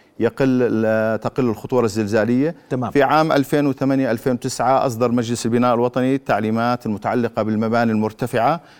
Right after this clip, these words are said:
Speaker 1: العالية، وفي عام ألفين واثنين وعشرين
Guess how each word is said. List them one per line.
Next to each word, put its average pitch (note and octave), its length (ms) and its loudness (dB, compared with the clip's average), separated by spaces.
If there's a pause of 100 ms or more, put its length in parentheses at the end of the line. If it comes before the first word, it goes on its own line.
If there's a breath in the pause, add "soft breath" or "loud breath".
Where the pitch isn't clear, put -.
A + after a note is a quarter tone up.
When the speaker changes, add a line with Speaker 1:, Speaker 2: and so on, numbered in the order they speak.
(160 loud breath)
Speaker 1:
العالية، B2 580 2
وفي B2 300 -2
عام B2+ 300 0
ألفين B2 340 -2 (160)
واثنين A#2 540 0
وعشرين B2+ 560 -2